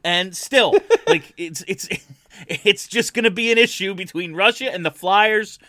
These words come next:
Speaker 1: forever, and it all goes back to seventy-six. Uh, any other
Speaker 2: Do
Speaker 1: reactions?
Speaker 2: I have to take a minute to remind everyone, now that you said that, that Ivan Provorov has been living here since he was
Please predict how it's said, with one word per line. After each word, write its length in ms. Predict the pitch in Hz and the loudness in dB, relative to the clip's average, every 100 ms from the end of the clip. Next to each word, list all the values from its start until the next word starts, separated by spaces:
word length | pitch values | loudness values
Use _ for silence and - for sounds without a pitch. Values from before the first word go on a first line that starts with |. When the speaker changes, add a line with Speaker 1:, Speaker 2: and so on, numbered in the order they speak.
| _ | _
Speaker 1:
forever, 680 | - - 196 233 208 180 202 | -14 -4 2 6 6 4 2
and 160 | 139 135 | -2 -2
it 40 | |
all 200 | 151 190 | 2 2
goes 200 | 185 180 | 2 -4
back 240 | 135 165 156 | 0 0 0
to 60 | |
seventy-six. 920 | 151 165 151 147 131 - 127 - - _ - - _ - | -4 -4 -4 -8 -12 -10 -10 -12 -20 _ -20 -20 _ 0
Uh, 240 | 175 185 190 | 4 6 6
any 240 | 254 285 | 2 4
other 200 | 254 247 | 2 2
Speaker 2:
Do 80 | 240 | 4
Speaker 1:
reactions? 320 | 220 220 339 | 6 6 6
Speaker 2:
I 80 | 427 | 2
have 340 | - 381 381 - | 4 4 2 0
to 120 | 392 | -6
take 300 | - 311 311 | -4 -4 -4
a 40 | |
minute 460 | 247 254 254 254 247 | -4 -4 -2 -4 -6
to 120 | 254 | -8
remind 400 | 240 220 208 214 | -4 0 0 0
everyone, 500 | 220 208 220 214 208 | -4 -6 -6 -4 -4
now 160 | 202 202 | -2 -4
that 100 | 202 | -6
you 80 | 220 | -12
said 300 | - 190 180 | -10 -8 -4
that, 180 | 180 170 | -4 -4
that 120 | 147 | -6
Ivan 180 | 185 185 | -6 -6
Provorov 440 | 190 190 190 180 | -6 -4 -2 -4
has 120 | 175 | -6
been 180 | 175 170 | -16 -12
living 220 | 165 175 | -12 -10
here 220 | 180 185 | -12 -12
since 220 | 180 180 - | -12 -14 -14
he 100 | 180 | -16
was 260 | 160 - | -16 -18